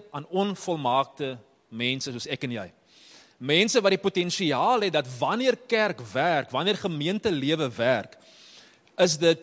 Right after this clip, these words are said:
die naaste ding aan hemel op aarde, net soos 'n huwelik. As hy werk, man, dan kan jy nie ophou om vir almal te vertel van hoe awesome dit is nie. En jy wil hê elke liewe denkbare persoon wat nog nie huweliksmaat het nie,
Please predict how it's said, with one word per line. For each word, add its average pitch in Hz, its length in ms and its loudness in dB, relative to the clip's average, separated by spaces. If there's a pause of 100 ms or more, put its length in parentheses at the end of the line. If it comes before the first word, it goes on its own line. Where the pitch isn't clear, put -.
(160)
die 147 80 -4
naaste 143 460 2
ding 131 360 -6 (380)
aan 120 220 -4
hemel 117 440 -4
op 139 140 -8
aarde, 107 400 -2
net 156 140 0
soos 160 160 -2
'n 165 60 0
huwelik. 147 420 -2 (440)
As 156 200 2
hy 165 140 4 (120)
werk, 165 580 4
man, 185 220 2
dan 185 100 -2
kan 185 220 2
jy 180 120 0
nie 226 240 -2
ophou 208 340 2
om 156 80 -6
vir 151 100 -4
almal 175 240 2
te 147 100 -4
vertel 156 300 -2
van 135 120 -8
hoe 147 120 -8
awesome 151 320 0
dit 107 180 -10
is - 140 -10
nie. - 100 -20 (260)
En 123 100 -10
jy 160 160 4
wil 175 140 6 (220)
hê 170 240 2
elke 196 300 2
liewe 175 280 0
denkbare 160 460 0
persoon 175 460 -4
wat 127 160 -2
nog 147 180 0
nie 175 160 2
huweliksmaat 151 600 0
het 135 200 -4
nie, 139 160 -6